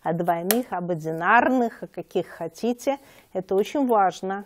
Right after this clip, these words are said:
Не относитесь к ним легкомысленно. Третий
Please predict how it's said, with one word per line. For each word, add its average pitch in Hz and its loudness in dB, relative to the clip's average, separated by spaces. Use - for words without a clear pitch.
Не 190 -4
относитесь 185 -6
к - -14
ним 196 -4
легкомысленно. 165 -8
Третий 233 -2